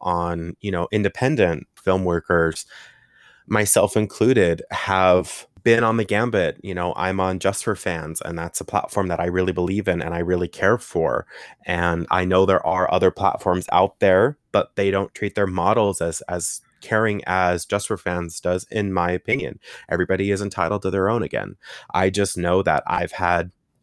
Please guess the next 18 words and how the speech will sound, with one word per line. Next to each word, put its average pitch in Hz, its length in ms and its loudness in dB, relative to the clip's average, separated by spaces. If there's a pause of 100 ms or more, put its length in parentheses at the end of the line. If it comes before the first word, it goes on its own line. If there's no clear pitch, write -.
friends 92 560 -2
and 82 140 -4
I've 87 140 -4
had 87 140 -2
experiences 90 680 -4
who've 92 380 -6
been 98 160 4
on 98 260 2
other 98 220 2
platforms, 80 800 -2
and 87 220 -4
then, 85 260 -2 (400)
you 90 160 0
know, 85 180 2
all 92 220 4
of 90 80 4
a 87 40 0
sudden 98 480 2